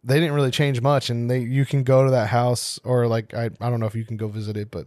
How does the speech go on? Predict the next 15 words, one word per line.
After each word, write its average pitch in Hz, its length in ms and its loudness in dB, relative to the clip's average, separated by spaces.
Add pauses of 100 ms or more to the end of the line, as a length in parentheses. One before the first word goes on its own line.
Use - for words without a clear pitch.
I 117 80 -8
know 113 140 -4
people 113 300 -8
that, 101 100 -10 (340)
like, 113 100 -4
I've - 100 -8
seen 127 280 -4
things 117 300 -4
where 113 100 -4
people 110 260 -4
did, 117 360 -2 (440)
and 127 120 -2
you 143 120 0
can, 139 440 -4
it's, 135 280 -6